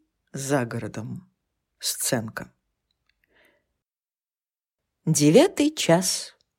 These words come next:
утра. Навстречу солнцу ползёт тёмная свинцовая громада. На ней то там, то сям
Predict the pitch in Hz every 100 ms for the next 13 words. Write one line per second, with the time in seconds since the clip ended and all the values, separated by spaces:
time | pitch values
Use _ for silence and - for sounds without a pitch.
0 | _ 147 - - - - _ _ _ _
1 | _ _ _ _ _ _ - 135 127 -
2 | 135 - 120 151 240 302 339 349 - -
3 | - _ _ - 156 185 185 339 359 -
4 | - 269 262 247 240 240 - 185 185 185
5 | - 202 175 180 156 143 156 151 120 95
6 | - - - _ _ _ _ _ _ -
7 | 139 135 139 131 131 127 160 180 143 123
8 | 123 - 180 208